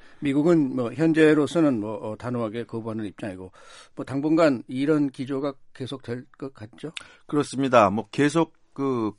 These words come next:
Speaker 2: 국무부가 같은 입장인데요. 최근에도 그 미 국무부 대변인실은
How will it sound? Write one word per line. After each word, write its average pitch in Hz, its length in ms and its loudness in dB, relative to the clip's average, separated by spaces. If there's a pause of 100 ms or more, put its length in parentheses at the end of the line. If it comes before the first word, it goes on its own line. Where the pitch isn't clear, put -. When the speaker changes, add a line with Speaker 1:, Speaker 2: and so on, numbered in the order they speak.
Speaker 2:
국무부가 147 520 -2
같은 120 300 -4
입장인데요. 98 800 -4
최근에도 143 540 -6
그 135 320 -6
미 123 160 -4
국무부 123 400 -4
대변인실은 107 720 -4